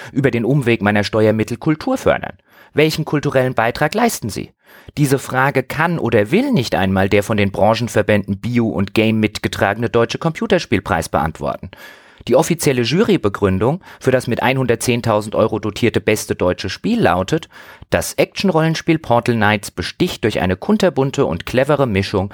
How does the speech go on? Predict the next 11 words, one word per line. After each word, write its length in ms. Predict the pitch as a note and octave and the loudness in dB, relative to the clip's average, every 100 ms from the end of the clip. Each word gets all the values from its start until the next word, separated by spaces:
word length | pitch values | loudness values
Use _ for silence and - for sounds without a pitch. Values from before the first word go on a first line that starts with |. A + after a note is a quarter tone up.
| - - | -10 -6
aus 180 | - - | -4 -2
bekannten 480 | F#2 - E3+ F#3+ D#3 | -4 -2 -2 -2 -6
Spielerelementen 1000 | - B2+ B2 G#2+ G#2+ G#2 G2+ G2+ G#2 G2+ | -4 0 2 4 4 2 2 0 -4 -4
und 160 | F#2 | -6
überzeugt 480 | E2 D#2 - F#2 - | -4 -4 0 0 0
sowohl 280 | E2+ G2+ F#2+ | -4 -2 -2
große 460 | - F3+ F#3+ E3+ | 2 2 2 -2
als 220 | A2 G#2+ - | -2 -2 -2
auch 160 | A2+ | -2
kleine 320 | - - D2 | -2 -2 -4
Spieler.“ 380 | - - C2+ C2 | -6 -6 -8 -8